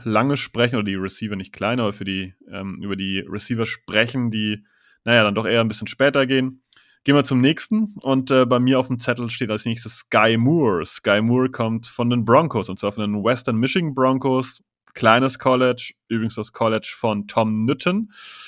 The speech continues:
äh, gewesen, falls den noch jemand kennt, und, äh, von einer Person, die die, äh, Packers-Fans mittlerweile eher hassen als lieben, den man aber mal geliebt hat, Greg Jennings. Kam auch von Western Michigan und, äh, letztes Jahr wurde in Runde zwei ein Wide,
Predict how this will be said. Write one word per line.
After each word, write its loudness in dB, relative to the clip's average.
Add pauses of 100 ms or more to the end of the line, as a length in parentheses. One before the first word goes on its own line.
(280)
äh, 4
gewesen, 2
falls 0
den -2
noch -2
jemand -2
kennt, -2
und, -4
äh, 2
von -6
einer -2
Person, -2
die -2
die, -4 (540)
äh, -2
Packers-Fans 0
mittlerweile 0 (160)
eher 2
hassen -2
als -2
lieben, 0
den 0
man 0
aber 0
mal 2
geliebt -4
hat, -2
Greg 4
Jennings. 0 (420)
Kam 4
auch 4
von -2
Western 0
Michigan -2
und, -4
äh, 2
letztes -2
Jahr 2
wurde -2
in -6
Runde -6
zwei 0
ein -4
Wide, 0